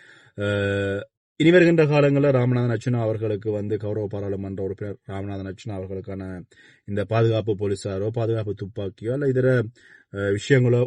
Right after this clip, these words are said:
கொடுக்கப்படுமா அப்படின்றது வந்து இனி வருகின்ற காலங்களில் இது ஒரு பெரிய ஒரு கேள்விக்குறியாக அமைகின்ற ஒரு விஷயமாக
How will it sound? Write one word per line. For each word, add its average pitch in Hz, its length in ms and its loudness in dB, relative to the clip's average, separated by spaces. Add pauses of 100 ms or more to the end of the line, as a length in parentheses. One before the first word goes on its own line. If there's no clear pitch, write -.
(140)
கொடுக்கப்படுமா 113 680 0
அப்படின்றது 92 540 -6
வந்து 92 280 -10
இனி 110 120 -6
வருகின்ற 101 320 -4
காலங்களில் 92 400 -8
இது 117 80 -2
ஒரு 101 140 -4
பெரிய 107 220 -2
ஒரு 110 160 2
கேள்விக்குறியாக 95 680 -6
அமைகின்ற 95 480 -10
ஒரு 92 120 -6
விஷயமாக 92 520 -10